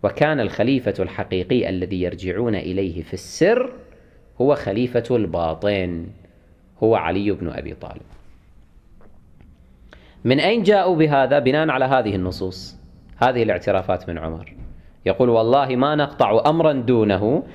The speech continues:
ولا نعمل شيئا حتى نستأذنه." يقولون هذه الكلمات مشعرة بأن عمر كان يأتمر بأمر علي ويعتقد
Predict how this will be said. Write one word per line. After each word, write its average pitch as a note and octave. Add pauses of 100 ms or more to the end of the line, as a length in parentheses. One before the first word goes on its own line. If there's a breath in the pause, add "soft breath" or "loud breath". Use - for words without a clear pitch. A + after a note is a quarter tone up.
(140 loud breath)
ولا C#3
نعمل A#2
شيئا C#3
حتى C#3
نستأذنه." F#2 (220 loud breath)
يقولون B2
هذه C3
الكلمات G2+
مشعرة B2+ (560 loud breath)
بأن D3+
عمر C#3+
كان C#3+
يأتمر B2
بأمر G2
علي E2
ويعتقد C3